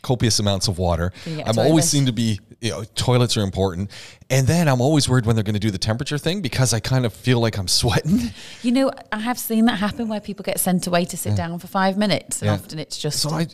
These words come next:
Speaker 1: I, but I'm always surprised that usually they say, "No, your temperature's fine." It's like, "Well, that's weird."
Speaker 2: Uh, yeah, normally if you're, um, physiologically well, it's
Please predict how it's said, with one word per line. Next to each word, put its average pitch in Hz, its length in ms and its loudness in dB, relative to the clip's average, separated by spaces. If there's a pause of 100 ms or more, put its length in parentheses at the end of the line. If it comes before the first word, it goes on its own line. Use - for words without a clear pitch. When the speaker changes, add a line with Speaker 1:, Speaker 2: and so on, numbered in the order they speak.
(100)
Speaker 1:
I, - 40 -8
but 123 220 -2
I'm 165 200 -2
always 113 200 0
surprised 107 320 -2
that 110 60 -4
usually 117 320 0
they 98 100 -4
say, 104 160 -4
"No, 98 140 0
your 117 120 -2
temperature's 104 380 -6
fine." 107 180 -4 (520)
It's 98 120 -10
like, - 160 -12
"Well, 76 80 -12 (140)
that's 80 160 -12
weird." 73 280 -14 (100)
Speaker 2:
Uh, 220 60 -6 (240)
yeah, 226 260 0 (180)
normally 233 680 0
if 151 140 -10
you're, 151 480 0
um, 135 380 -2
physiologically 147 720 -4
well, 143 240 0
it's - 220 -6